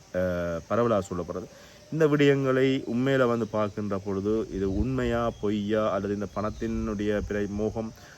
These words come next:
அது அளவுக்கு அதிகமான பணம் வடபகுதியில் வருவதால இந்த இளைஞர்கள் இப்படி போகிறார்களா அப்படி என்பதை கடந்து, இந்த சமுதாயம் எங்கே போகிறது அப்படின்ற ஒரு கேள்வி தொடர்ச்சியாக பார்க்கப்படுகிறது. நிறைய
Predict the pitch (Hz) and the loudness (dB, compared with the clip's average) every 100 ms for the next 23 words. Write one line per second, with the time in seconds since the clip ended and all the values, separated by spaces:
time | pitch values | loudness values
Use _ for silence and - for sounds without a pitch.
0 | - 95 95 104 117 113 117 113 110 101 | -10 -2 0 2 2 0 -2 -2 -4 -4
1 | 110 117 104 107 104 101 104 101 101 98 | -4 -2 -2 -2 -2 -2 -2 -2 -2 -2
2 | 98 101 101 98 104 117 110 110 92 98 | -2 -2 -2 -2 -2 -2 -2 -2 -4 -6
3 | 110 104 - 107 110 107 104 107 - 87 | -6 -6 -4 -2 -2 -2 -4 -6 -6 -8
4 | 85 101 98 92 92 - - 110 92 95 | -6 -6 -6 -4 -6 -6 -6 -6 -4 -6
5 | - - - - - - 95 - 104 120 | -8 -16 -20 -20 -20 -10 -10 -6 -2 0
6 | 135 131 123 120 127 101 110 117 113 104 | 2 4 2 0 -4 -4 -2 0 -2 -2
7 | 110 110 110 104 90 98 95 92 92 90 | -4 -2 -2 -2 -4 -4 -4 -4 -2 -4
8 | 90 90 - - - 120 117 107 110 110 | -4 -8 -14 -20 -4 0 0 0 -2 -4
9 | - - - 98 95 101 95 92 90 90 | -14 -14 -6 -6 -6 -6 -6 -6 -8 -8
10 | 85 90 - 85 87 98 101 - - - | -10 -10 -10 -8 -6 -6 -8 -16 -20 -6
11 | 110 131 127 | 0 2 2